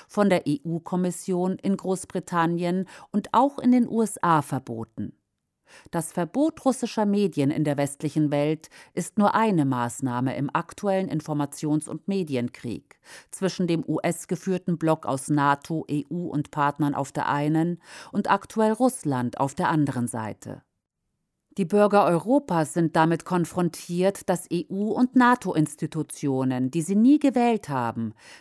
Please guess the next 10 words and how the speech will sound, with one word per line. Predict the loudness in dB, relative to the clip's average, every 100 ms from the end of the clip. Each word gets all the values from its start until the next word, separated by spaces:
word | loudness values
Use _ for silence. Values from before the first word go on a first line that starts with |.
| _
die | -2
Öffentlichkeit | 0 0 -2 -2 -6 -4 -2 -2 -2
mit | -4
Hilfe | 2 0 2 0
von | 2 2
Medien | 2 0 0 -2 0 0 -2 -14 _
ihren | 2 4
interessensgelenkten | 2 -2 0 -2 0 -2 0 0 0 0 0 0
Sichtweisen | 0 -2 -6 -2 -2 0
unterwirft. | 0 0 -2 -4 -4 -8 -12 -20